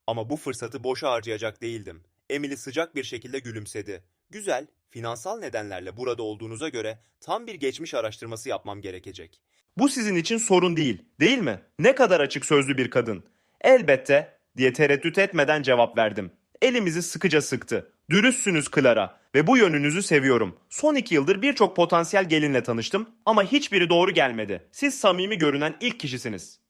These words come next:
Sözleri beni hazırlıksız yakaladı. Samimi mi, ben mi? Yine de kibar bir gülümseme takındım ve başımı salladım. "Her şeyi size bırakıyorum. Sadece Marcus'a eşlik edin,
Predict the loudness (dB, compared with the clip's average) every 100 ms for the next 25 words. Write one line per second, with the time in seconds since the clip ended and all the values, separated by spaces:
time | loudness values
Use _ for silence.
0 | _ 0 2 4 2 2 2 2 2 2
1 | 2 0 -4 0 2 2 0 0 -6 -10
2 | 2 2 4 0 0 -2 -4 0 0 2
3 | -6 -12 _ -2 0 0 0 4 4 4
4 | -2 -2 -2 0 0 0 -2 -4 -6 -8
5 | -8 -2 4 4 2 -4 2 2 2 -4
6 | -8 _ 0 0 0 -4 -2 0 0 0
7 | 0 -2 -2 -10 _ -2 2 2 2 2
8 | 2 2 0 -2 -2 -2 -4 -4 -6